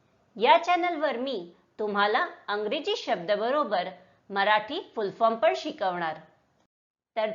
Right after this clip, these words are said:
चला, समय नष्ट न करता आजचा व्हिडिओमध्ये शिकूया full form of ओटीटी. ओटीटी मध्ये ओ म्हणजे ओव्हर, टी म्हणजे द आणि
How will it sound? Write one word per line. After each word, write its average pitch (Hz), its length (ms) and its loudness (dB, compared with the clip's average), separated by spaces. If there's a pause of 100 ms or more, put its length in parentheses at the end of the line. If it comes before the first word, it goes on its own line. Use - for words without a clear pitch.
चला, 233 280 2 (320)
समय 226 300 4
नष्ट 370 320 2
न 302 120 4
करता 302 720 2
आजचा 202 380 0
व्हिडिओमध्ये 294 720 0
शिकूया 277 540 0 (520)
full 208 140 2 (120)
form 254 200 6
of 339 140 2 (840)
ओटीटी. 226 680 0 (840)
ओटीटी 294 480 4
मध्ये 190 440 4 (540)
ओ 208 160 0
म्हणजे 220 600 0
ओव्हर, 180 320 2 (1000)
टी 285 140 0
म्हणजे 294 600 0
द 196 40 -4 (640)
आणि 202 200 0